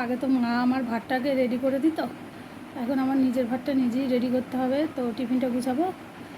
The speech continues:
তারপরে যাবো। এই যে ভাত তরকারি খাবো না, পেট, শরীরটা ভালো লাগছে না। তো দেখি দিদি আবার আজকে কী তরকারি দিয়েছে, এই যে আলু ভাজা, এই পোস্ত ভাজা দিয়েছে। আমার আলু সিদ্ধ আছে, ওটা নিয়ে আমি এখন ডিউটি যাব।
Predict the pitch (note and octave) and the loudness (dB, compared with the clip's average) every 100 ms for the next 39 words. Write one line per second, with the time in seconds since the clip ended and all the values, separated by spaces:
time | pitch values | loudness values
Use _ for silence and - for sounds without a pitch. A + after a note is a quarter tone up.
0 | - - B3 A#3+ B3+ C#4 A#3+ G#3 G#3+ - | -16 -10 -4 -4 -2 -2 0 0 -2 -6
1 | - - - - - - - B3 A#3+ G3 | -14 -14 -14 -14 -14 -12 -8 -4 -4 -4
2 | B3 C4+ B3+ B3 C4 D4 - - A#3 B3+ | -4 -4 -4 -4 -4 -4 -6 -6 -2 -2
3 | A3 A#3+ - - - - A#3 C4+ G#3 B3 | -2 -6 -8 -12 -10 -6 -2 -2 0 0
4 | A#3+ A#3 A3 G#3+ F#3 - - - - - | 2 0 -2 -4 -6 -10 -16 -16 -16 -18
5 | - - C4 B3 B3 B3 B3 C4+ C4+ C4+ | -18 -14 -6 -4 -2 0 4 6 6 4
6 | B3 - - C#4 C4+ A#3+ B3+ B3+ C4 C#4+ | 2 -4 -6 -6 -6 -6 -6 -4 -4 -4
7 | A#3+ A#3 G#3+ G#3+ A#3+ A#3 B3 B3+ A#3+ A#3+ | -4 -4 -6 -4 -4 -2 2 2 2 0
8 | A#3+ - - - C4+ - C#4 B3+ B3+ A#3+ | -4 -6 -14 -6 0 0 2 0 0 -2
9 | B3+ D#4+ C4 A#3+ A#3 B3 C4 A3 A#3+ A#3 | -2 0 2 0 0 -2 -2 0 0 0
10 | D#4+ D4 A#3 A3+ A#3 B3+ D#4 C4+ A#3 A#3 | 2 0 0 0 2 4 2 2 0 -2
11 | C#4 - - - - - - - - - | -4 -6 -14 -16 -16 -16 -16 -16 -16 -16
12 | - - B3 B3 A#3 A#3 A3+ A3 G#3+ G3+ | -16 -12 -8 -4 0 0 0 -4 -6 -2
13 | B3+ B3+ A#3 G#3 | -2 0 -2 -2